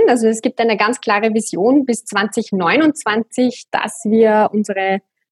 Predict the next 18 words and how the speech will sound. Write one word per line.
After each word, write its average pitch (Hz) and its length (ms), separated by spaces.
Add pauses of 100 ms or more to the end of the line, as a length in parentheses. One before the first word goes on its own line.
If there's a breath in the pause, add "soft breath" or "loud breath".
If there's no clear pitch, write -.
(260)
generelle 196 840
Store-Landschaft 190 1120
oder 180 460
Biogener 190 420
Places-Landschaft, 185 1000
wie 196 100
wir 196 80
das 190 180
nennen, 185 260
verzehnfachen. 190 800
Das - 160
bedeutet, 214 560 (280 loud breath)
wir 214 140
wollen 226 380 (160)
Ende 214 340
zweitausendneunundzwanzig 190 2250
zweihundert 208 680
Franchise-Nehmer 170 1000